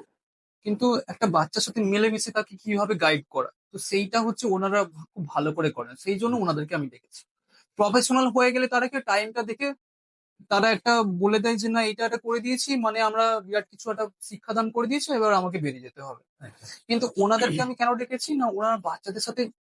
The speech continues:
Speaker 1: বন্ধুর মতো করে মিশছে, মানে বাচ্চার মতো করে তাদের সাথে মিশছে। তো কি হয়, বাচ্চারা তখন সেই কথাগুলো তার যে ম্যাম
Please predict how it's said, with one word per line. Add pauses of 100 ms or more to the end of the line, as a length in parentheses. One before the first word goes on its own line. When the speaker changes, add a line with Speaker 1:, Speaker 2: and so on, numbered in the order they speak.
(120)
Speaker 1:
বন্ধুর
মতো
করে
মিশছে,
মানে
বাচ্চার
মতো
করে
তাদের
সাথে
মিশছে। (240)
তো
কি
হয়, (520)
বাচ্চারা
তখন
সেই
কথাগুলো
তার (680)
যে
ম্যাম